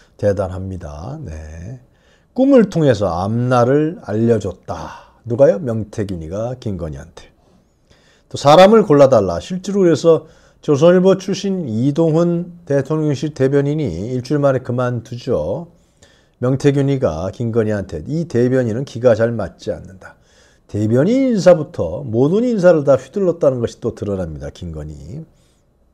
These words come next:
또 우리가 궁금해했던 이 천공지시인 줄 알았는데 명태균 짓거리입니다. 네. 해외 출국 날짜 좋지 않다고,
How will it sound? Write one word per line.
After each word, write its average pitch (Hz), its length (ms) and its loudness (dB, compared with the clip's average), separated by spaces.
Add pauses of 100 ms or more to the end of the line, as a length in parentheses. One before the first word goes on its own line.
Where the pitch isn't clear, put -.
(2500)
또 147 520 8
우리가 156 240 8
궁금해했던 139 600 2
이 147 80 -2
천공지시인 214 720 2
줄 120 120 2
알았는데 98 920 -4
명태균 113 880 -2 (360)
짓거리입니다. 73 800 -12
네. - 60 -20 (260)
해외 160 300 4
출국 175 400 -2
날짜 156 400 4
좋지 131 340 -4
않다고, 107 440 -6